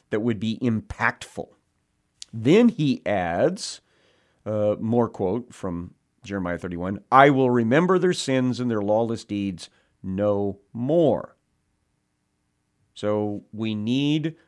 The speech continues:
the real connection to the real sacrifice,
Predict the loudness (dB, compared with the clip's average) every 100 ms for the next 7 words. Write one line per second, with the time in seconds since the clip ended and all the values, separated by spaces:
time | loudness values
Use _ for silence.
0 | _ _ _ _ -6 -2 -2 -4 -4 2
1 | 4 6 4 2 2 2 -2 -2 -4 -2
2 | -2 -2 -2 -2 0 2 0 2 2 2
3 | -2 -6 -4 -2 -2 -4 -8 -12